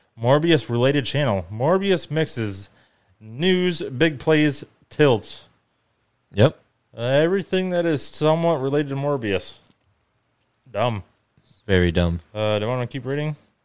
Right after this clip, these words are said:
Speaker 2: No.
Speaker 1: I'm gonna do it.
Speaker 2: All right.
Speaker 1: Although, as noted above, the Marvel movie was removed from Twitch due to being a policy violation. As such, the channel, as such, the channel,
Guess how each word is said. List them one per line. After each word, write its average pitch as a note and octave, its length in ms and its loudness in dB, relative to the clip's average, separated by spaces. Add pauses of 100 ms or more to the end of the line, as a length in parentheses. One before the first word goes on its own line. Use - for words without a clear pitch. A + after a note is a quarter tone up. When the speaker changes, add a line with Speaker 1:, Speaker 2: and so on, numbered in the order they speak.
(280)
Speaker 2:
No. F2 240 0
Speaker 1:
I'm F2+ 80 -2
gonna F2+ 160 -10
do E2+ 220 -6
it. F2 100 -8 (120)
Speaker 2:
All G#2 120 0
right. F2 260 4 (320)
Speaker 1:
Although, F3 540 6
as B2+ 320 6
noted C#3 280 4
above, A2+ 360 4
the A2 60 -2
Marvel C#3 320 4
movie A2+ 300 0
was G#2 240 0
removed A#2 500 0
from A2 240 -4
Twitch C#3 360 -2
due F#3 180 0
to G3+ 300 -4
being D3 280 2
a A#2 80 -6
policy D3+ 440 0
violation. C3+ 720 0 (640)
As C3+ 240 0
such, - 440 0
the A#2 100 -2
channel, B2+ 580 -2 (460)
as C3+ 160 -2
such, - 300 0
the D#3 100 -2
channel, B2+ 460 -4